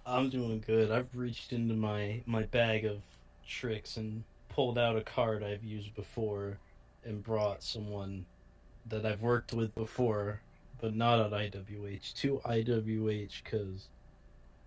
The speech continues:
the legend of D-Mix doesn't stop. You know, sports is something D-Mix thrives on, so I figured,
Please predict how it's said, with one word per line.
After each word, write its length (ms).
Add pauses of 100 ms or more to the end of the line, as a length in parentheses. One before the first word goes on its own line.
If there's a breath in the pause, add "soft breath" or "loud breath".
(180)
the 140
legend 480
of 180
D-Mix 520
doesn't 320
stop. 480 (340)
You 160
know, 180 (380)
sports 760
is 120
something 440
D-Mix 680 (140)
thrives 500
on, 180 (120)
so 440
I 220
figured, 640